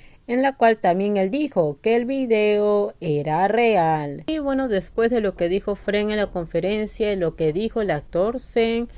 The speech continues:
pues básicamente algunos fans mencionaban en las redes sociales de que ambos chicos eran una pareja. Además de eso, también, pues, en sí, algunas personas se sintieron muy, pero muy,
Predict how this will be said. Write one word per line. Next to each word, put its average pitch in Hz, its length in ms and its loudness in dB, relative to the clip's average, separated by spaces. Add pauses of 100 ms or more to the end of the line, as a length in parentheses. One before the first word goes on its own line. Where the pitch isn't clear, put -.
(240)
pues 226 160 0
básicamente 247 640 -2
algunos 226 400 0
fans 226 180 -2
mencionaban 214 460 -2
en 214 100 -2
las 170 120 -2
redes 190 220 0
sociales 214 500 0
de 165 160 -2
que - 80 -4
ambos 202 260 -2
chicos 214 560 -6
eran 190 280 0
una 180 300 -2
pareja. 156 680 -4 (400)
Además 180 520 -2
de 208 180 -2
eso, 208 200 -2
también, 175 440 0
pues, 180 200 -2
en 156 140 -4
sí, 202 380 -2 (380)
algunas 190 420 -2
personas 196 640 -2
se 208 120 -4
sintieron 214 600 0
muy, 202 200 -2
pero 196 240 0
muy, 196 440 -2